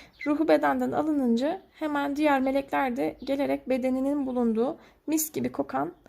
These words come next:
e, bir kefen içerisine ko-, koyarlar. Şimdi ölü yerin üzerinde mis gibi kokan bir koku kaynağıdır.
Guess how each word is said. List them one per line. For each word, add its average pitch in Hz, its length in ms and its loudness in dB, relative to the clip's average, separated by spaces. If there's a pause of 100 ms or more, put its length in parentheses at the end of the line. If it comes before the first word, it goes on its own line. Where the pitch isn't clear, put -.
(380)
e, 247 200 4
bir 285 100 0
kefen 285 360 0
içerisine 247 380 -2
ko-, 254 340 0
koyarlar. 233 600 0 (260)
Şimdi 294 380 -4
ölü 302 380 2
yerin 285 280 0
üzerinde 240 500 0
mis 294 280 -4
gibi 240 160 -2
kokan 262 380 -2
bir 269 140 -6
koku - 280 -2
kaynağıdır. 226 680 -2